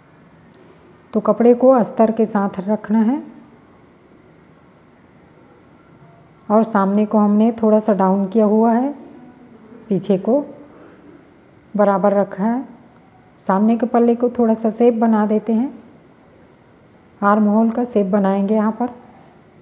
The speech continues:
यह जो baby frock है, वह zero size baby frock है। इसमें थोड़ा सा सामने को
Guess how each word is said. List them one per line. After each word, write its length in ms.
यह 140
जो 180
baby 280
frock 380
है, 140
वह 280
zero 340
size 260
baby 300
frock 360
है। 200
इसमें 300
थोड़ा 280
सा 180
सामने 380
को 200